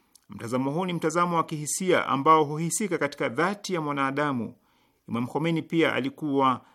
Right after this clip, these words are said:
na shakhsia ya kiirfani na fikra zake zilinisaidia kuufikia Uislamu halisi,"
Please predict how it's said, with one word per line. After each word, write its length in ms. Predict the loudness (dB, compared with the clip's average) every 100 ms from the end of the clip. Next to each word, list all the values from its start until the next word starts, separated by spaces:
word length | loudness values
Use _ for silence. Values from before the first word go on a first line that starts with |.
| _
na 100 | -8
shakhsia 480 | -4 -4 -4 -2 2
ya 80 | 2
kiirfani 720 | 0 -2 -2 -2 0 0 -2 -4 _ _
na 100 | -20
fikra 340 | -14 -8 -4 0
zake 420 | 2 2 -2 -4
zilinisaidia 840 | -2 -2 -2 -2 -2 -2 2 2 2 -4 _ _
kuufikia 680 | -4 -4 -4 -8 -2 0 0
Uislamu 540 | -2 -4 -2 -2 -2
halisi," 600 | -4 -4 -2 -2 -2 -6